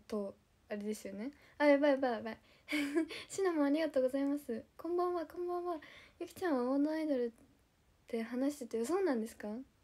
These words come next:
本当ですか？唇が、やーい。ほんと？ちょっと待って。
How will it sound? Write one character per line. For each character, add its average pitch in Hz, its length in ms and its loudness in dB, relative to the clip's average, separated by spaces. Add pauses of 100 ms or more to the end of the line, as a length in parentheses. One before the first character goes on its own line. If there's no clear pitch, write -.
(640)
本 330 140 -4
当 339 140 -4
で 359 80 -2
す - 120 -16
か？ 214 180 -6 (1200)
唇 294 540 -2
が、 294 200 -2 (580)
や 277 220 0
ー 247 160 -2
い。 233 40 -18 (1800)
ほ 294 60 2
ん 294 120 2
と？ 311 220 -4 (540)
ち - 40 -20
ょ - 20 -20
っ - 60 -20
と 277 80 -6
待 247 140 -4
っ - 20 -6
て。 226 180 -14